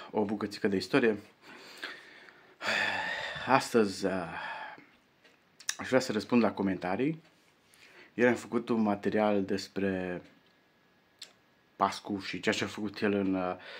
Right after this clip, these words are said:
volumul doi din istoria Voivodatului Transilvaniei și am primit mai multe comentarii, în special de la Bogdan și de la Expectral. Acum eu încerc să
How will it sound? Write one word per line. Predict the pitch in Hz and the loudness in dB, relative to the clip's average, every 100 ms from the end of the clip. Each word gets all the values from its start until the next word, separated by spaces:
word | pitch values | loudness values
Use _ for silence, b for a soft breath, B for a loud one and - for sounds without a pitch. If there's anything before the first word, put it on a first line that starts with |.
| B B | B B
volumul | 101 117 113 104 | 4 6 6 6
doi | 110 | 4
din | 107 104 | 4 4
istoria | 101 - 107 98 95 90 87 - B B B B B B B B B | 2 2 2 2 2 0 -4 -6 B B B B B B B B B
Voivodatului | 113 113 123 123 110 | 4 6 6 6 4
Transilvaniei | 104 107 98 98 101 135 127 113 110 110 107 | 2 2 2 0 6 6 6 4 4 2 0
și | - - 104 107 101 - | -4 -2 -2 0 -2 -2
am | 104 104 | -2 -2
primit | 101 98 101 | -2 -2 0
mai | 101 98 | 0 0
multe | 101 101 | 0 -2
comentarii, | 98 101 98 90 104 104 98 | -2 -2 -2 0 -2 0 0
în | 92 | -2
special | 98 113 - 107 | -2 -2 0 -2
de | 98 | 0
la | 95 | -2
Bogdan | 90 92 98 107 104 | -2 -6 0 2 2
și | 95 98 | 0 -4
de | 95 | -2
la | 92 90 90 92 92 - - | 0 0 -2 -2 -4 -12 -18
Expectral. | - 95 - 95 - 101 156 156 - _ _ _ _ _ _ _ _ _ _ _ _ _ - | -12 -10 -6 -6 -2 -2 -2 -4 -20 _ _ _ _ _ _ _ _ _ _ _ _ _ -12
Acum | - - 113 | -12 -4 0
eu | 110 107 | 2 2
încerc | 101 113 - | 0 -2 -4
să | - 101 101 | -4 -2 -2